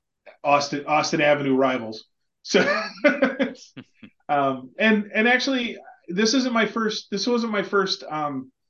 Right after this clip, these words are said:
my first, uh, conversation with Saint Pat's. Actually, the, uh, previous administration's athletic director, I had about a four-hour conversation with,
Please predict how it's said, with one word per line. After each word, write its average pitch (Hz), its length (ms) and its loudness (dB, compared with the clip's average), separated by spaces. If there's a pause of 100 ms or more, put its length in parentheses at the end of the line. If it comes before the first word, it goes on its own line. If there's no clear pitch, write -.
(440)
my 160 140 0
first, - 460 -2
uh, 120 160 4
conversation 165 920 0
with 135 120 -2
Saint 120 220 -6
Pat's. 117 320 -6
Actually, 135 400 0
the, 123 380 -2 (420)
uh, 123 260 -2
previous 185 600 2
administration's 151 880 -2
athletic 143 460 0
director, 127 640 -2 (200)
I 127 120 -6
had 131 280 2
about 135 320 0
a 127 40 0
four-hour 135 520 2
conversation 127 800 -6
with, 113 260 -6